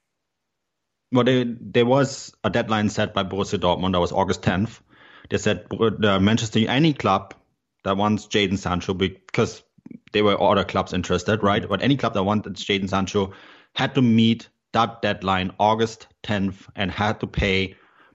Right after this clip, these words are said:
a hundred and thirty million euros. And no one, no one came up. And, um, we all now know that Jadon Sancho actually already had renewed his contract before,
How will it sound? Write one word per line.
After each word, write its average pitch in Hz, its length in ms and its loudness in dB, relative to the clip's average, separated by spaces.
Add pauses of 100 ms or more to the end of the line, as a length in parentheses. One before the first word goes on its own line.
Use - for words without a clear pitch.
(300)
a 90 60 -2
hundred 104 240 0
and 92 100 -6
thirty 95 200 -2
million 90 260 0
euros. - 440 -6 (680)
And 117 120 4
no 131 60 6
one, 135 300 6
no 139 80 6
one 135 160 4
came 139 160 2
up. - 300 0
And, 101 200 2
um, 98 640 2
we 104 160 4
all 110 240 6
now 104 380 4
know 104 300 4
that 107 120 2
Jadon 101 300 2
Sancho 104 340 0
actually 98 300 0
already 98 240 2
had 95 220 -2
renewed 104 320 4
his 107 120 0
contract 101 580 0
before, 107 640 2